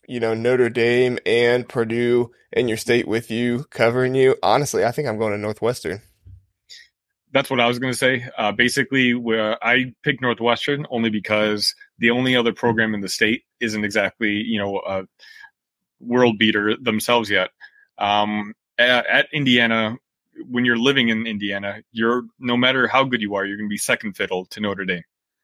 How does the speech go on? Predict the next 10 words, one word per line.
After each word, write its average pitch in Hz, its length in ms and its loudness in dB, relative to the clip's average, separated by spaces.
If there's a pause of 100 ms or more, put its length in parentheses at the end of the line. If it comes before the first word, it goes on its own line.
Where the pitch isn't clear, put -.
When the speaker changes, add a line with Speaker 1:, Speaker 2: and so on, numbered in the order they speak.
(420)
Speaker 2:
And 107 240 4
right 120 180 4
now, 117 240 4
Purdue 123 480 2
has 110 220 0
an 117 80 -4
up-and-coming 107 540 -4
coach, 98 500 -4
an 101 100 -10
up, 101 200 -4